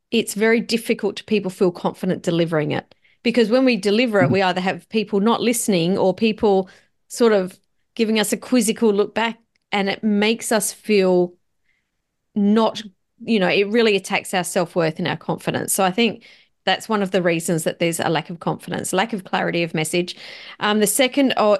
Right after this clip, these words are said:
Speaker 1: is not having a clarity on your who or your person, your ideal client, however you want to say it. If you don't know who you're speaking with,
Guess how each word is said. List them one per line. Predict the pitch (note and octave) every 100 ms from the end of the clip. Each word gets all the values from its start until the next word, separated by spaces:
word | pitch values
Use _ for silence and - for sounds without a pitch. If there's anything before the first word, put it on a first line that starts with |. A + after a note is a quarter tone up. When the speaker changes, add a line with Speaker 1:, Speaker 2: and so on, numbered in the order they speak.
| -
Speaker 1:
is | A3 G#3+ G3+ -
not | A3 F#3+
having | G#3+ G#3
a |
clarity | G3 G3+ F#3+ F#3 F#3
on | F3+ F3+ - _ -
your | F#3+ F#3 E3+
who | - F3 B3 E4 _ _ F#3+
or |
your | F3 C#3
person, | - F#3+ F#3 - B3+ D4 - _
your | F#3+ -
ideal | E3+ E3+ F3+ E3
client, | D#3+ - E3+ F3+ C#4 C4 - _
however | F#3+ F#3+ F#3
you | F#3
want | F3
to | E3
say | - F3 A#3
it. | - - - -
If | G3
you | A3
don't | A3 A3+
know | A3 F#3+
who | - A#3+
you're | A#3 F#3+
speaking | F#3+ - F#3+ F#3+ G#3 F#3
with, | F#3+ F4